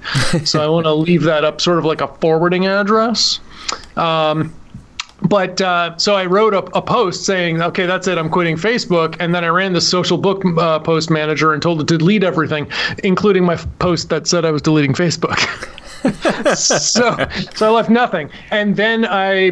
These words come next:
published a blog post explaining, you know, outlining why I'm, you know, quitting my Facebook account. And I ran the social book post manager again, and I deleted that post.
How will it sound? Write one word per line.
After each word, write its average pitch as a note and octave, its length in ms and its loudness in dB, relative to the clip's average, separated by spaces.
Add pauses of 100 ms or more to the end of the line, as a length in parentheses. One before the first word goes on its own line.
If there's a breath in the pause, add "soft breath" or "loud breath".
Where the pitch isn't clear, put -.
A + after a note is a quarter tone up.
published G3+ 420 2
a E3 60 2
blog F#3+ 500 2
post D#3+ 400 0
explaining, D#3+ 880 -2
you D#3+ 80 2
know, D3+ 140 -2
outlining E3 540 0
why D3+ 360 2
I'm, C#3+ 460 -4
you D#3 220 4
know, C#3+ 120 0
quitting F3 240 0
my D3 120 0
Facebook D3+ 480 -2
account. C#3+ 440 -2 (420 loud breath)
And E3+ 960 0 (160)
I F3 80 0
ran F3+ 240 0
the E3 80 0
social F3 340 0
book F3 200 -2 (160)
post E3 340 -2
manager E3+ 400 2
again, F3+ 300 0
and D#3 120 -2
I D#3 120 -2
deleted D#3+ 680 0
that D3 260 -4 (140)
post. D3 440 -2